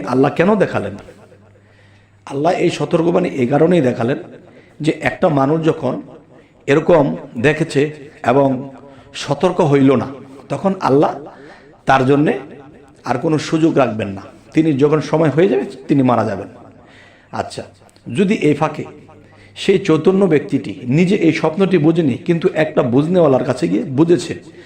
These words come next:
বোঝার পরে তখন সে জানলো যে পনেরো দিন, এক মাস, দেড় মাস সে বাঁচবে, এর বেশি বাঁচবে না, তখন তার ভিতরে একটা ভয় ঢুকে যাবে। "হে আল্লাহ, জীবনে তো তোমার কর্ম আমল, তোমার কোনো সাধনা,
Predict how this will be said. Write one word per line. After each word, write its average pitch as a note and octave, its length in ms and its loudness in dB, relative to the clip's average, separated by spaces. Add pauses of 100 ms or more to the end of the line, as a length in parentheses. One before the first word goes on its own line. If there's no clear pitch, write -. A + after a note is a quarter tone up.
(380)
বোঝার C#3 340 2
পরে F#3+ 160 2
তখন D#3+ 240 0
সে C#3 200 0
জানলো C#3 380 4
যে C3 100 2 (100)
পনেরো D3+ 280 2
দিন, C#3 160 2
এক C3+ 180 0
মাস, C#3 460 -4
দেড় C3 160 4
মাস C#3+ 260 0
সে C3 80 2
বাঁচবে, B2+ 440 2 (360)
এর C3+ 140 2
বেশি C#3 240 0
বাঁচবে C#3+ 340 0
না, A2+ 200 -4 (260)
তখন C#3 260 -4
তার C3 220 -2
ভিতরে A#2+ 320 -2
একটা - 200 -4
ভয় A#2 320 0
ঢুকে C3 220 -4
যাবে। G#2 260 -6 (360)
"হে D3 100 4
আল্লাহ, C3 320 2 (160)
জীবনে E3 300 2
তো D#3+ 120 -2
তোমার C#3 260 -2 (520)
কর্ম D3 280 4
আমল, C3+ 400 2 (380)
তোমার C3+ 240 2
কোনো C3+ 200 -2
সাধনা, C3+ 440 -4